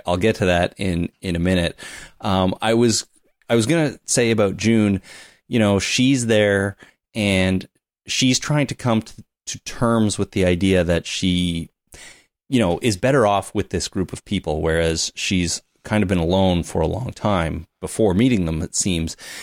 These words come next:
And she says to herself, I mean, she's talking out of the walkie-talkie, but she says, "When, you know, when the going gets tough, I run away." And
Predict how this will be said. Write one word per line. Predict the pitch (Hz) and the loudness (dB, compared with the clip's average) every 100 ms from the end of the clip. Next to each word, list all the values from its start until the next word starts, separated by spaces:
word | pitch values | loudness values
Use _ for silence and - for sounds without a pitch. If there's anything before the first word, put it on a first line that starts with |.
| - | -10
And | 110 | -4
she | - 123 | 0 0
says | 165 160 143 | 2 2 0
to | - 123 110 101 | 0 2 4 2
herself, | 95 90 104 82 78 - - _ 190 - | 0 -2 0 0 -2 -8 -18 _ -20 -8
I | |
mean, | 90 82 | -6 -4
she's | - | -4
talking | - 85 87 80 | -2 -2 -2 -4
out | |
of | 80 | -4
the | 78 | -4
walkie-talkie, | 78 - - 78 - | -4 -6 -4 -4 -4
but | 71 87 | -6 -4
she | - | -4
says, | 92 107 98 - - - - - _ - | 0 2 2 -2 -8 -16 -18 -20 _ -4
"When, | 127 120 113 | 0 0 2
you | 127 | 2
know, | 104 | 2
when | 98 101 107 | 2 2 2
the | |
going | 95 110 117 110 | 2 2 2 2
gets | 98 - | 0 -4
tough, | - 110 85 - - _ | -4 -2 -2 -4 -12 _
I | - 90 | -4 -2
run | 90 90 | 2 0
away." | 85 95 - - _ - - - _ _ _ | 2 0 0 -8 _ -20 -20 -20 _ _ _
And | 113 104 101 98 95 92 - | -2 0 2 2 2 0 -4